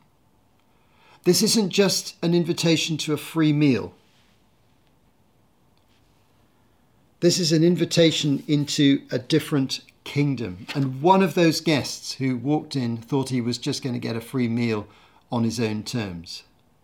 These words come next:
But no, he wasn't coming just to a meal. He was coming to a big community event. He was connecting with a amazing wedding that was just taking place.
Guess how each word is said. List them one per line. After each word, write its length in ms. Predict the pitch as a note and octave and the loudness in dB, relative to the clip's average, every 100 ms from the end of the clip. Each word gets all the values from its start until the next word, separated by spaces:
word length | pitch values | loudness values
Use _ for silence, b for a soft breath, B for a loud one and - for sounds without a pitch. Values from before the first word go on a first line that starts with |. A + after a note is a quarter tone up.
| b b b - | b b b -8
But 160 | A#2+ | -4
no, 180 | B2+ A#2+ | 0 0
he 140 | G#2+ B2+ | 0 -4
wasn't 340 | D3 D3 - | -4 -6 -2
coming 300 | C#3+ C3 A#2+ | 0 2 0
just 240 | C3 A#2 | -2 -4
to 120 | - A2+ | -4 -2
a 20 | |
meal. 400 | A#2+ B2 G2 G2+ | 0 0 -2 -6
He 180 | G2+ A2 | -4 -4
was 160 | A2+ | -4
coming 540 | - C#3 B2+ B2+ B2+ B B B B _ | -4 -2 0 0 -2 B B B B _
to 400 | - C#3 A#2 A#2+ - - | -4 0 0 0 -4 -10
a 120 | A2 - - | -10 -6 0
big 400 | D3+ D3+ D3+ - _ _ _ _ | 2 2 -2 -20 _ _ _ _
community 800 | - B2 B2+ C#3+ C#3 - C3 - - | -6 -2 2 2 0 -2 -4 -4 -6
event. 500 | A#2+ A2+ C3+ A#2 G2+ | -8 -6 -4 -4 -6
He 200 | - A#2 | -6 -4
was 320 | A#2 A#2 - - | -2 -2 -4 -10
connecting 800 | - B2 B2+ C#3 - - A#2+ A2+ | -6 -4 -2 -4 -6 -6 -4 -2
with 340 | B2 A#2+ A#2 - _ - | -2 -2 -4 -14 _ -8
a 280 | A2+ A#2 - - | -6 -4 -8 -8
amazing 880 | A#2 A2+ A#2+ C3+ B2+ C3 A#2 A2+ b b b b b - | -4 -2 0 0 0 -2 -4 -4 b b b b b -14
wedding 540 | G#2+ C#3+ C3 A#2+ G2 | -2 0 2 -2 -6
that 180 | G2+ - | -10 -10
was 200 | B2 - | -10 -8
just 360 | - B2+ - - | -4 -2 -4 -2
taking 340 | C3+ A#2+ A2 | -4 -2 -6
place. 500 | - A#2 F#2+ - | -4 -4 -4 -10